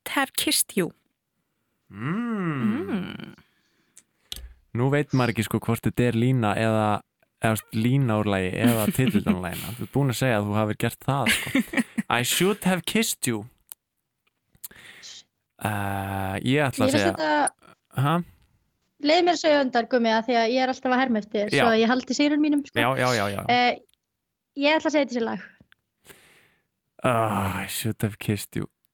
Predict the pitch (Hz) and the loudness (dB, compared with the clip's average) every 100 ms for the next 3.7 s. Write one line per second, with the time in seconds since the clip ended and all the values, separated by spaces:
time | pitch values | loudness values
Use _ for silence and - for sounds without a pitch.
0 | _ _ _ 53 53 50 - 123 127 117 | _ _ _ -4 -2 -2 -2 -2 -2 0
1 | 123 113 117 123 123 120 120 107 113 127 | 0 2 2 2 2 0 0 0 0 0
2 | 117 98 104 - - 95 254 214 - - | 0 -2 -4 -6 -6 -2 -2 -2 -8 -2
3 | 113 104 107 110 - 117 - | 0 2 0 0 0 -2 -2